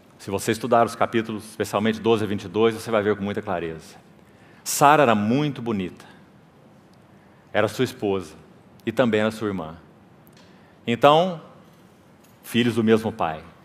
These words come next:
Então ele determinou no seu coração que ele iria dizer que Sara era sua irmã,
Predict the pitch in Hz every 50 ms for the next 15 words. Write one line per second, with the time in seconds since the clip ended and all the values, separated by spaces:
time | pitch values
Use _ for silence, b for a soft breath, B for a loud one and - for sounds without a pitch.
0 | b b b b 117 117 151 156 156 175 170 175 185 180 180 160 147 147 165 202
1 | 214 214 196 - - 170 156 151 143 123 110 - - 101 90 82 78 78 - -
2 | - - - _ _ - - - 117 120 123 127 131 127 120 113 117 123 120 120
3 | 127 117 98 107 110 117 120 113 - 127 - - 104 101 101 104 107 104 107 107
4 | - - 104 101 98 90 80 80